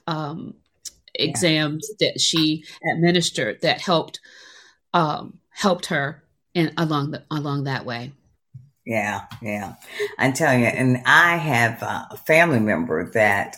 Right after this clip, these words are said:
Speaker 2: um, was diagnosed at thirty-two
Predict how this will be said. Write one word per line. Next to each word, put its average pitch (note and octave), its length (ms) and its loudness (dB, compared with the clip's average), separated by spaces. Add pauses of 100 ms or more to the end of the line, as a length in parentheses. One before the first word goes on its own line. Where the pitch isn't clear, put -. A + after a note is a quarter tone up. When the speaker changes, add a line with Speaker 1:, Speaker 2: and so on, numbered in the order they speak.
Speaker 2:
um, - 400 -8 (600)
was A#2 180 0
diagnosed A2+ 800 6
at - 240 -2
thirty-two A#2+ 760 0